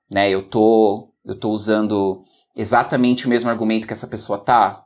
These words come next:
Eu tô usando de intolerância com ele e pura e simplesmente de intolerância? Ou tem um fundamento pra o que eu tô fazendo? De parar a intolerância alheia", sabe assim? É muito difícil isso.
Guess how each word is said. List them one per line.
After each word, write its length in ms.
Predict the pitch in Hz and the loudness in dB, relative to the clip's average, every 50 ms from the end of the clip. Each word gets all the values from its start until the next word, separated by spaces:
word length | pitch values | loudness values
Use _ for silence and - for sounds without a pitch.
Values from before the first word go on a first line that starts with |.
| _ | _
Eu 160 | - 107 107 | -10 -10 -8
tô 240 | - - 123 120 120 113 | 0 2 4 4 4 4
usando 360 | 113 110 117 113 117 117 113 | 2 2 0 0 0 0 -4
de 120 | 113 113 113 | -4 -4 -4
intolerância 680 | 110 - 117 110 104 101 101 107 117 127 - - 113 | -4 -4 -4 -2 0 0 0 0 0 -2 -4 -6 -8
com 200 | - - 110 107 | -8 -6 -6 -4
ele 440 | 107 110 120 127 143 156 165 160 - _ _ _ _ _ _ _ _ | -4 -2 -4 -2 -2 -4 -4 -6 -16 _ _ _ _ _ _ _ _
e 100 | - 117 | -12 -12
pura 280 | 113 - - 143 147 147 | -10 -2 2 4 4 6
e 40 | 135 | 4
simplesmente 800 | - 135 123 123 120 107 117 120 135 139 131 127 - - - - _ _ _ _ _ _ _ _ _ _ _ _ _ _ _ _ _ | 4 2 2 0 0 0 2 2 2 2 2 0 -2 -6 -8 -12 _ _ _ _ _ _ _ _ _ _ _ _ _ _ _ _ _
de 120 | - - 107 | -6 -4 -2
intolerância? 800 | 107 107 113 95 101 107 120 123 127 123 - - - 95 98 _ _ _ _ _ _ - | -2 0 0 2 2 4 4 2 2 2 -2 -2 -4 -6 -12 _ _ _ _ _ _ 0
Ou 220 | - 113 120 117 | 2 2 2 2
tem 220 | - - 127 131 131 | 2 2 2 2 2
um 60 | 131 | 0
fundamento 800 | 127 - 139 131 123 120 120 113 110 101 98 95 - - 90 87 | 0 0 0 2 2 2 2 0 0 -2 -2 -4 -6 -12 -12 -12
pra 180 | - - 98 | -6 -2 -2
o 60 | 98 - | -2 -2
que 80 | - | -4
eu 40 | 104 | -8
tô 100 | - 101 | -8 -8
fazendo? 500 | - - 104 101 92 82 78 80 82 76 - _ _ _ _ _ | -6 -4 -4 -4 -4 -6 -8 -10 -14 -18 -20 _ _ _ _ _
De 160 | - 110 113 110 | -6 -4 -4 -4
parar 540 | 110 - 131 113 110 110 113 113 113 113 98 | 0 2 2 4 4 6 6 6 4 4 4
a 100 | 98 107 | 4 2
intolerância 760 | 110 110 110 113 110 104 107 101 95 90 87 - - - 95 | 2 0 0 -2 0 2 2 2 2 0 -2 -2 -2 -2 -2
alheia", 420 | 92 92 82 82 85 - - - _ | 0 -2 -2 -4 -4 -8 -12 -14 _
sabe 320 | - - 107 98 98 95 | -6 0 2 2 2 2
assim? 360 | 98 - - 113 113 120 120 _ _ _ _ _ _ _ _ _ _ - - | -2 -4 -4 -6 -6 -6 -8 _ _ _ _ _ _ _ _ _ _ 0 4
É 120 | 113 123 | 4 6
muito 380 | 123 110 110 123 139 151 156 143 | 6 6 4 4 4 4 2 0
difícil 560 | 123 - 110 - - 123 110 110 - 104 95 | 0 0 -2 0 0 0 0 0 0 -2 -2
isso. 240 | 87 - - 92 82 | -4 -4 -6 -8 -10